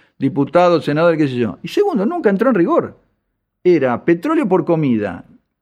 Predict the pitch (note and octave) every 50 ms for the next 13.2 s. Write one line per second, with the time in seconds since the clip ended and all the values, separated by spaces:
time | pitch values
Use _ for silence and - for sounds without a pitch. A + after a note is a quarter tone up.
0 | _ _ _ _ - F3+ F#3+ G#3+ - F#4+ F4 - - A#3+ G3 G#3 G3 G3+ G3 F#3+
1 | E3+ - D#3 B2 A2+ B2 B2+ C3+ C#3 C3+ - G3+ F3+ F#3+ F3+ D#3+ D3+ C#3+ C#3 C#3
2 | C3 A#2+ C#3+ C3+ - - C3+ C#3+ C#3+ F#3 F3+ F3 D#3 - D3 C#3+ D3 C3+ - -
3 | C3+ B2 A2 G2+ G#2 B2+ C#3 E3+ E3 E3 D#3+ E3 E3 D#3 D#3+ E3 D3+ C3 A#2 -
4 | - _ _ _ A3 A3+ A3+ A3 F#3 D#3 D3+ D3+ D3 - D#3+ C#3 B2 C3 D#3+ F3
5 | G3+ C#4+ F4 - - - C3 B2 - - _ _ _ G#4+ A#4 A#4 G#4 F4 - F4
6 | G4+ G#4 A#4+ G#4 - - G#2 E2+ - - _ _ _ - E3 G3 C#4 F4 F4 A#3+
7 | E3+ E3 D#3+ F3 G#3 A#3 C4 B3+ B3+ - C#3 D3 D#3 D#3 - C#4 D4 C4+ F3+ -
8 | - - - D3+ F#3 A#3+ F#4 G#3+ A#2+ G2 - - _ _ _ _ _ _ _ -
9 | A3 A3+ - G4 - - F3+ F3 F4+ F4 - A3 E3+ D#3 C3 B2+ B2+ F3+ C4 F#4
10 | - - C3+ C3 C3 A#2+ - - - - A#4+ B4+ F4 - G#2+ F#2+ F2+ - - -
11 | - - - - - - C4+ - - - - _ _ _ _ _ _ _ - C5
12 | B4+ - F#3 D3 C3 B2 A#2 A2 - - A2 A#2+ A2 F2 E2+ - - - - -
13 | - - _ _